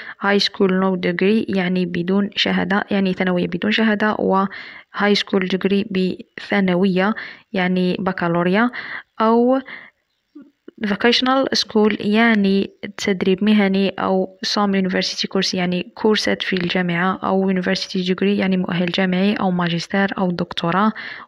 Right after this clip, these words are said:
وكذلك عندنا ال situation أو حالتك، هنا unmarried، يعني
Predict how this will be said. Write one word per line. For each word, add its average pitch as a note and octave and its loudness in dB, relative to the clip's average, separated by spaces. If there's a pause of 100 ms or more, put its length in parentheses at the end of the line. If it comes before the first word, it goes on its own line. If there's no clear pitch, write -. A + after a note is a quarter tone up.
وكذلك G3+ 0
عندنا G#3+ 4 (720)
ال G3+ 2 (160)
situation F#3+ 0 (360)
أو A3+ 2
حالتك، G3+ -2 (400)
هنا B3 4
unmarried، G3 2
يعني F#3+ 0